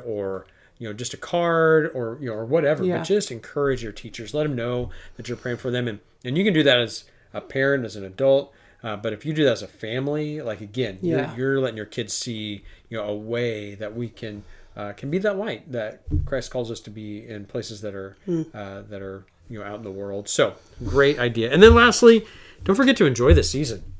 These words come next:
Speaker 1: man. Like, you know, sometimes we can just, like, feel like, "Man, we're back to the gruel and the grind." And, uh, but man, enjoy these moments. Look for the,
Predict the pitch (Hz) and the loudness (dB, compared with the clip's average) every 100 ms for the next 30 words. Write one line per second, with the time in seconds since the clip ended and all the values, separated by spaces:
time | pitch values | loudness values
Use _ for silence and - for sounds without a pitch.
0 | - 139 139 120 110 - 123 104 139 139 | -8 -8 -8 -8 -10 -6 -8 -6 -6 -4
1 | 131 123 117 120 123 107 - 120 107 123 | -4 -4 -4 -4 -4 -4 0 0 2 -2
2 | 117 113 117 - 113 107 120 139 143 143 | -4 -2 -4 -4 -8 -6 -4 -2 0 0
3 | 135 123 107 110 135 135 135 131 120 101 | 0 -2 -6 -4 0 2 0 0 -2 -6
4 | - - - - 104 104 98 120 143 175 | -12 -20 -10 -6 -4 -6 -10 -12 -10 -8
5 | 135 110 127 131 143 139 127 - - - | -8 -8 -4 0 2 0 -4 -10 -20 -12
6 | 123 110 123 123 120 107 110 123 135 - | -10 -6 -4 -2 -4 -6 -4 -2 -2 -6
7 | 120 110 | -4 -4